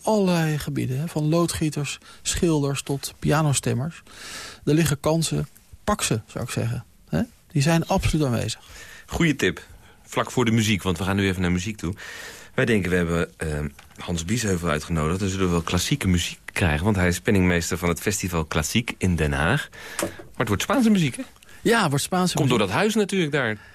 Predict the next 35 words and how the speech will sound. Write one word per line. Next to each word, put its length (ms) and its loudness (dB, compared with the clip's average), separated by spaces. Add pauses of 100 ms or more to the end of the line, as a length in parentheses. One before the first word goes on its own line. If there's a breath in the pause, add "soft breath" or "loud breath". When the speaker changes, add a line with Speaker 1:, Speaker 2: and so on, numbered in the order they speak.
(340 loud breath)
Speaker 1:
Ja, 380 2
ik 100 -2
kom 180 0
graag 220 2
in 80 0
Spanje. 360 0
Ik 100 -4
hou 200 2
van 100 -2
die 100 0
cultuur. 680 0
En, 220 0
eh, 260 2
ik 100 -2
heb 140 -2
ooit 220 0
een 80 -2
keer, 400 0
vijfentwintig 480 0
jaar 180 0
geleden, 320 0
iemand 200 -2
daar 140 -4
zien 120 -4
optreden. 460 -2
Heidi 260 2
Gourmet. 520 0
Ze 340 -20
is 80 -18
over 240 2
een 60 -2
Amerikaanse, 760 -2
maar 160 -2
ze 100 -4
springt 320 -2